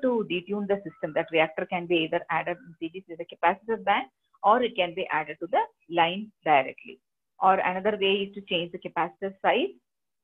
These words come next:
or we can also move the capacitor bank from one position to another to avoid condition of resonance. This is the possible in the case of utility.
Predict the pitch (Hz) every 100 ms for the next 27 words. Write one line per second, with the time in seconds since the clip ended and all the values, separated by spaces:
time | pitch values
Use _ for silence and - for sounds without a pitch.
0 | _ _ _ _ 190 175 185 185 190 190
1 | 208 214 233 208 180 196 190 - 165 -
2 | 175 165 165 170 - 208 - - _ -
3 | 220 240 202 180 175 175 165 185 - 165
4 | 190 165 240 - _ _ 202 - 170 170
5 | 170 170 - 180 160 170 175 175 165 170
6 | 190 214 403 _ _ _ 185 208 214 -
7 | 180 _ 165 160 175 190 160 151 156 -
8 | 254 262 254 139 135 -